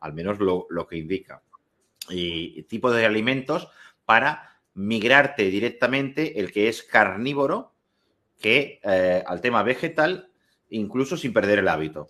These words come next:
en el sentido del hábito del sabor. Y verdaderamente, no sé si será muy procesado, no será muy procesado, pero por lo menos a-, abandona el tema animal totalmente.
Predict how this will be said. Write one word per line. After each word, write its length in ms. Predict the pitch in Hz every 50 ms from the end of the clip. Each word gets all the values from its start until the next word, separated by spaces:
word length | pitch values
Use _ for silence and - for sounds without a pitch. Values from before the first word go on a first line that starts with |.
| _ -
en 100 | 85 85
el 140 | 87 87
sentido 440 | 85 - - 95 87 110 110 117 120
del 120 | 110 101 101
hábito 300 | 104 104 117 - 123 110
del 160 | 95 95 92
sabor. 380 | - - 82 80 76 - - _ _ _ _ _ _
Y 260 | - 95 92 90 87 85
verdaderamente, 1040 | 82 82 90 92 92 92 98 101 92 123 127 120 117 110 104 95 90 87 82 80 76 76
no 180 | 78 87 87
sé 120 | 85 - 90
si 120 | - 95
será 520 | - 95 95 92 92 92 92 92 90 87 - - - - - _
muy 180 | - 101 113 117
procesado, 640 | 113 110 104 104 107 101 - - 104 113 107 110
no 120 | 101 98 95
será 200 | - 101 95 95
muy 140 | 95 101 95
procesado, 540 | - 98 95 - 107 - 123 120 143 156
pero 140 | - 107 101
por 160 | - 104 98
lo 80 | 98 98
menos 280 | 98 110 113 131 135 -
a-, 200 | 123 110 110 -
abandona 840 | - 87 90 87 85 82 87 87 92 104 113 120 120 135 170 - - _
el 200 | - 95 87 -
tema 180 | - 101 95 98
animal 300 | 95 95 90 95 98 95
totalmente. 680 | 117 110 95 85 80 78 76 76 71 _ 73 69 -